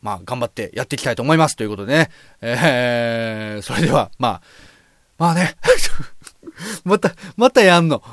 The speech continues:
またやんの。似てないのに。<laughs> ちょ、ちょっと懲りずにね。タイトル、タイトルコール今日はこれでいこうって思ってたんです。あの、ただ、思ってたよりも、あの、まあ、なんとなく薄々と感じてた、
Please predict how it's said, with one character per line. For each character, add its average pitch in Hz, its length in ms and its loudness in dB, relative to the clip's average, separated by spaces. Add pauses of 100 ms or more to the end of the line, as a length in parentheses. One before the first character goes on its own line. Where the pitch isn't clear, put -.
ま 247 160 6
た 262 120 6
や 226 200 8
ん 214 80 0
の。 196 200 4 (260)
似 170 160 0
て 202 120 6
な 185 140 4
い 175 60 2
の 151 120 0
に。 123 160 -6 (140)
<laughs> - 100 -12
ち - 160 -6
ょ、 139 40 -6
ち - 40 -16 (1300)
ょ - 20 -6
っ 117 40 -8
と 117 140 -8
懲 151 180 0
り 151 80 2
ず 123 140 -8
に 107 120 -10
ね。 147 200 -6 (280)
タ 165 100 2
イ 185 60 4
ト 220 80 2
ル、 190 100 2
タ 233 200 4
イ 285 40 2
ト 294 80 2
ル 285 80 2
コ 269 100 8
ー 262 40 6
ル 175 120 2
今 220 120 8
日 - 20 10
は 208 100 6
こ 208 140 4
れ 208 60 6
で 208 100 2
い 202 60 0
こ 208 120 4
う 196 40 4
っ - 20 -8
て 143 100 -2
思 123 200 -2
っ 127 60 -8
て 123 100 -12
た 104 100 -10
ん - 20 -12
で 85 60 -14
す。 80 100 -18
あ 117 80 -8
の、 113 100 -10 (340)
た 214 100 0
だ、 220 420 8
思 240 260 6
っ 254 40 2
て - 160 2
た 254 100 6
よ 170 100 6
り 131 100 -2
も、 135 300 0 (520)
あ 143 120 -6
の、 143 160 -6 (120)
ま 208 120 -4
あ、 - 80 -6 (320)
な 277 140 4
ん 370 40 -6
と 494 160 6
な 285 100 -4
く 202 40 -2
薄 233 160 0
々 330 140 2
と - 160 2
感 202 220 2
じ 196 60 -8
て 202 80 -8
た、 170 160 -2